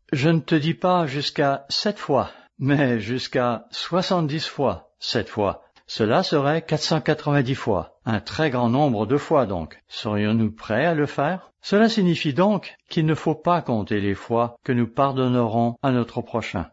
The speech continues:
C'est là l'attitude de Christ. C'est sa façon de voir les choses. Christ expose ensuite cette parabole bien connue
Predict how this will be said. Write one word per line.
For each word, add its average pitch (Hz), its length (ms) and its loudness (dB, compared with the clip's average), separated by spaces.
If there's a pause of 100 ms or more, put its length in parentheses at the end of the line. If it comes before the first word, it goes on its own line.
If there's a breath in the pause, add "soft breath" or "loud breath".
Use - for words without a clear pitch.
(120)
C'est 107 280 -2
là 120 420 0
l'attitude 120 520 -2
de 110 100 0
Christ. - 580 -6
C'est - 520 -2
sa - 300 0
façon 139 420 -2
de 131 80 0
voir 120 220 0
les 110 120 0
choses. 87 380 -8 (420)
Christ 196 400 -2
expose 131 400 0
ensuite 131 360 -2
cette 107 200 -2
parabole 123 540 0
bien 95 260 -4
connue 139 460 -2